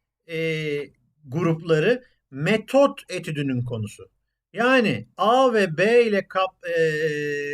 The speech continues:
kapsamındaki aksaklıklar diyelim, olumsuzluklar metot etüdü ile düzeltilir, giderilmeye çalışılır. Etkin olmayan süre, yani C ve D grubundaki, e, yetersizlikler de,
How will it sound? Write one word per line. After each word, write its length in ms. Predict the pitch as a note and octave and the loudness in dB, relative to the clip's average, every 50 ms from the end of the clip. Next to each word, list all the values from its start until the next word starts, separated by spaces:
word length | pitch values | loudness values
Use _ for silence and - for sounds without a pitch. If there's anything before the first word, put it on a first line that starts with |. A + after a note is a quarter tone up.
| D3 D3 D3 | -8 -10 -6
kapsamındaki 880 | - D#3 D#3+ E3 E3 - - F#3+ F#3 F#3 F3+ F3+ F#3 F3+ E3+ - G3 F#3+ | -4 -2 -2 -2 -2 -2 -4 -4 -4 -4 -6 -8 -8 -8 -8 -8 -8 -6
aksaklıklar 920 | D#3+ E3+ F3 E3+ - - G3 F#3+ - - - - _ - F#3 F#3+ G3 G3 - | -4 -4 -4 -4 -2 0 0 0 0 -4 -12 -20 _ -4 0 0 0 0 0
diyelim, 320 | E3 D#3+ D#3 D3+ C#3+ D3 | -2 -4 -2 -2 -4 -6
olumsuzluklar 760 | E3+ F3+ F#3+ G3 G3 - - - E3 D#3+ - - F#3+ A3+ B3+ B3 - _ _ _ _ - | -6 -8 -8 -10 -12 -14 -16 -18 -20 -18 -8 -2 0 0 0 -2 -4 _ _ _ _ -12
metot 680 | D3 D#3 F#3+ A3 A3 G#3 - C4 C#4 C4+ C4+ - - | -6 -2 -2 -2 0 0 2 2 2 2 0 -6 -12
etüdü 400 | G3 F#3 D#3+ E3 D#3+ D3 C#3+ D3+ | -10 -10 -8 -8 -6 -4 -2 -2
ile 340 | C#3+ C#3 C3 C3 B2 A2 A#2 - _ _ _ _ _ _ _ _ _ _ _ _ _ _ _ _ _ _ - | -2 0 0 0 -2 -2 -4 -8 _ _ _ _ _ _ _ _ _ _ _ _ _ _ _ _ _ _ -14
düzeltilir, 760 | B2+ C#3 C3 B2+ B2 B2 A#2+ A#2 B2 A#2+ A2+ A2+ A2 - - _ _ _ _ _ | -10 -6 -2 0 2 2 0 -2 -4 -6 -6 -6 -6 -8 -10 _ _ _ _ _
giderilmeye 680 | B2 A#2+ C3 B2+ B2+ C3+ B2 B2 A#2+ B2 B2 A#2 A2+ G#2+ | -14 -10 -4 -2 0 0 0 0 0 0 -2 -2 -2 -4
çalışılır. 480 | A2 A#2+ G#2+ A2 G#2 - G#2 G#2+ - _ _ _ _ _ _ _ - | -6 -6 -8 -8 -10 -12 -16 -20 -20 _ _ _ _ _ _ _ -14
Etkin 340 | E3+ F3 E3 - - G#3+ | -14 -14 -12 -6 -2 0
olmayan 480 | A3+ B3 C4 C#4+ C#4+ C#4+ C#4 C4 B3 A3+ | 2 2 4 4 4 4 4 4 4 2
süre, 320 | G#3 G3+ F#3 E3 D3+ C#3 | 0 0 -2 -2 0 0
yani 400 | C3+ D3+ F3 G3 G#3 G#3 G3 D#3+ | 2 2 2 2 2 2 0 0
C 360 | A#2 A2 C#3 E3 A3+ C4+ C4 A#3+ | -2 -2 2 4 6 6 6 6
ve 180 | A#3 A3 D#3 | 4 2 2
D 220 | E3+ G3+ A#3+ C4 C4 | 2 4 4 4 4
grubundaki, 840 | G#3+ A3+ A3 G3+ F#3+ F#3 F#3 F#3 F3+ F3 E3 D#3+ - E3 E3 E3 D#3+ _ _ _ _ _ _ _ _ - | 4 2 2 2 2 0 -4 -14 -12 -14 -14 -12 -12 -14 -14 -14 -16 _ _ _ _ _ _ _ _ -14
e, 100 | D3+ C#3+ C#3+ D3 C#3+ C#3+ C#3 C3+ C3+ C3+ | -10 -8 -6 -6 -4 -4 -4 -4 -4 -4
yetersizlikler 1120 | B2+ B2+ D#3 E3 E3 F#3 F3+ F3+ E3 E3 - E3 E3 D#3+ D#3+ - _ - F3+ F#3 F#3 F3 | 0 0 0 2 2 2 2 2 0 -2 -8 -12 -12 -12 -14 -8 _ 0 2 2 2 0
de, 220 | D3 D3 D#3 A3 | 0 -2 -2 -2